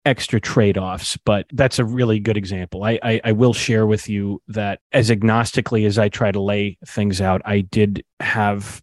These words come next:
a couple early in my career that I, you know, laid out both sides, and they chose an H M O plan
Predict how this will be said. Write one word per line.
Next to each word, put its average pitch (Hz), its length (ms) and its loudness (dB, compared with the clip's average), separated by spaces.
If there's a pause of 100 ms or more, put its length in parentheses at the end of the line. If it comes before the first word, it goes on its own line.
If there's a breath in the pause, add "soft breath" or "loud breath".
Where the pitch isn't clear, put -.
(120)
a 101 120 -6
couple 95 520 -2
early 104 400 0
in 98 100 -2
my 95 140 -2
career 95 520 -2
that 90 160 -2
I, 90 80 -4
you 92 280 -6
know, 101 100 0
laid 98 240 2
out 98 220 0
both 98 180 -4
sides, 95 500 -6
and 87 120 -10
they 92 100 -10
chose 98 560 -6
an 92 340 -6
H 98 240 -4
M 98 120 0
O 98 80 2
plan 90 380 -8